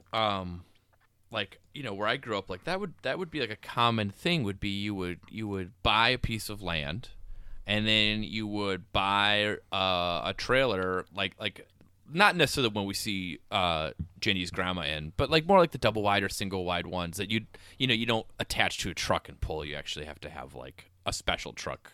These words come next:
you know, do it and, and, and put it in there. But, um, and you would buy that, and then you would, you would live, this is what we did, actually. You would live in that while you built your home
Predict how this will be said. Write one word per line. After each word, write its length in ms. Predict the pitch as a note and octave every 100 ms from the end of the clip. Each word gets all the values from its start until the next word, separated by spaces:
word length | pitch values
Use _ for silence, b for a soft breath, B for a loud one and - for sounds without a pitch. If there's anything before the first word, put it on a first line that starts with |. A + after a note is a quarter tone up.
| _
you 140 | G2+
know, 200 | D#2 C2 -
do 220 | D2 C#2
it 100 | C#2
and, 180 | C#2 -
and, 140 | D#2+ D2+
and 220 | E2 - B B B
put 120 | - F#2
it 80 |
in 120 | D#2+ E2
there. 180 | D#2
But, 220 | D2 G2 - B B B -
um, 540 | G#2+ G2 F2+ E2+ E2 - b b b b -
and 140 | B2+
you 100 | C3
would 180 | C3+ B2
buy 280 | D3 C#3 F3+
that, 360 | B2 G2+ G#2+ - _ -
and 160 | A2
then 140 | A2 A#2
you 100 | A#2
would, 180 | G#2+ G2+ -
you 120 | G#2+
would 140 | G#2
live, 640 | G#2 A2+ C3 C#3 C3+ - - -
this 160 | C3+ -
is 60 |
what 140 | C#3 G#2+
we 100 | E3+
did, 200 | B2 F2
actually. 320 | E2 - F#2
You 80 | F2+
would 140 | F#2
live 580 | G#2+ B2 A#2 A2 A2+ - -
in 180 | A2+ G#2+
that 280 | A#2+ B2+ -
while 260 | A2 A2
you 200 | A#2 G2+
built 340 | F#2+ - A2 -
your 160 | G#2 F#2+
home 500 | - C3 F#2 D2+